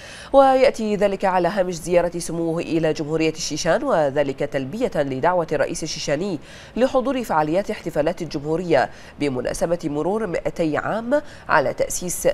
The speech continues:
مدينة غروزني. وبهذه المناسبة أكد سمو الشيخ خالد بن حمد آل خليفة أن رياضة فنون القتال المختلطة تشهد تقدما وازدهارا بالبحرين بفضل رعاية ودعم حضرة صاحب الجلالة الملك حمد بن عيسى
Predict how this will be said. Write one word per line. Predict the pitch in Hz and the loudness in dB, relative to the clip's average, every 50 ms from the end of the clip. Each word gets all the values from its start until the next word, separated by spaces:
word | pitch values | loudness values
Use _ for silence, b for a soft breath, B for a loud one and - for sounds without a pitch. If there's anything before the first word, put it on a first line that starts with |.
| - | 2
مدينة | - 156 143 139 151 151 147 147 147 131 - | 0 -2 0 0 0 -2 -2 -2 -4 -6 -2
غروزني. | 160 175 147 127 - 127 127 - - - B B B B B B B B B | 0 -2 -2 -2 -4 -8 -8 -8 -12 -18 B B B B B B B B B
وبهذه | 277 294 285 285 277 294 294 302 214 180 180 | 6 6 6 6 4 2 2 2 0 0 -2
المناسبة | 165 139 135 156 175 185 - - 147 147 | -2 -2 0 0 0 0 0 0 0 0
أكد | - - - - 170 151 151 | 0 0 -4 -4 -4 -2 -2
سمو | - - 151 147 | -2 -2 -2 -2
الشيخ | 147 147 - 170 170 - | -2 -2 -2 -2 -4 -2
خالد | - 165 160 156 147 135 | 0 0 2 2 2 -2
بن | - 135 | -4 -6
حمد | - - 160 143 139 - - | -6 -6 -4 -2 -2 0 2
آل | 160 208 - | 0 0 0
خليفة | - 185 156 143 139 - 175 190 214 B B B B B B B - | -2 -2 -2 -2 -2 -2 -2 -2 -2 B B B B B B B 2
أن | 240 247 | 2 4
رياضة | 262 247 262 254 285 285 240 214 202 | 2 2 2 0 0 2 2 0 -2
فنون | - - - 175 185 196 190 | -2 -4 -4 -4 0 0 0
القتال | 170 156 - 180 160 - 208 214 190 | 0 0 -2 -4 -2 0 0 0 0
المختلطة | 170 151 151 151 - - 214 185 156 - 143 127 - B B B B B B - | 0 -2 -2 -4 -4 -4 -2 -2 0 2 2 2 2 B B B B B B -6
تشهد | 320 - - 311 240 226 240 240 233 - | -6 -4 -4 -4 -2 -2 -2 -2 -2 -2
تقدما | 190 - - 226 185 190 180 170 160 143 | -2 -2 -2 -2 -2 0 2 2 2 2
وازدهارا | 147 147 143 147 147 165 175 208 226 226 220 | 2 -2 -2 -4 -6 -4 -4 -4 -2 -2 -2
بالبحرين | 208 202 226 202 214 220 - - 254 233 185 147 139 - - B B B B B B | 0 0 -2 -2 -2 -4 -4 -4 -2 -2 -2 0 0 0 -2 B B B B B B
بفضل | 170 160 - 185 180 165 170 165 160 | -2 0 0 0 0 2 0 2 2
رعاية | 156 139 - 202 233 220 220 - | 0 0 0 -2 -2 -4 -4 0
ودعم | 202 175 156 151 190 190 196 196 185 185 | 2 2 4 4 2 0 0 -4 -6 -6
حضرة | - - 226 196 180 175 170 - 160 | -4 -4 -4 -2 -2 -2 0 0 -2
صاحب | 160 - - 190 - - 202 180 | -4 -2 -6 -8 -8 -8 -6 -6
الجلالة | 202 190 175 208 208 180 151 139 151 180 - B B B B B B - | -6 -4 -2 0 2 2 4 4 2 2 0 B B B B B B 0
الملك | 175 151 127 113 135 147 139 131 | 0 0 2 2 0 0 0 -2
حمد | - - - 190 175 160 147 | -4 -6 -4 -2 -2 -2 -2
بن | 151 131 - | -2 -2 -2
عيسى | 160 175 175 - 170 - | -2 -2 -2 -2 -2 -2